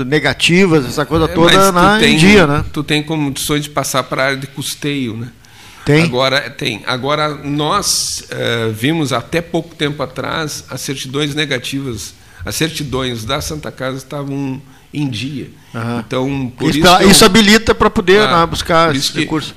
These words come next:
Speaker 2: agora, eu, independentemente das emendas parlamentares,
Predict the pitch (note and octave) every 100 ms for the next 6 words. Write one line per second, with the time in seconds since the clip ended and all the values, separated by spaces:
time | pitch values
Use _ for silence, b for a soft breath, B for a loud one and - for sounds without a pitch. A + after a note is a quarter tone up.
0 | - D#3+ D3+ E3+ E3+ E3 D#3 D#3 - E3
1 | D#3+ D3+ D3 F3 A3+ G#3 G3 D#3+ E3 D#3+
2 | D3 C3 D3 D3+ A#2+ C#3 C#3 C3+ B2+ C3
3 | E3+ D#3 B2 - B2+ A#2+ A#2+ A2+ A2+ C3+
4 | C#3+ E3 A#2 -